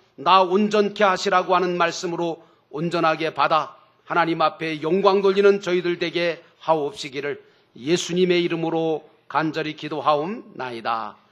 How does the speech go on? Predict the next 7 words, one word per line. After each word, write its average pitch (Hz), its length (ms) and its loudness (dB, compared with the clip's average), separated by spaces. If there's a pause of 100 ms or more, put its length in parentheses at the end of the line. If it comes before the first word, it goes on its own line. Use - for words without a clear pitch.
(320)
아멘. 120 800 -4 (340)
따라합시다. 165 800 2
오직 185 400 2
예수님, 185 720 4 (1040)
주님을 202 420 2
따라갑시다. 175 800 0 (1300)
아멘. 139 680 -6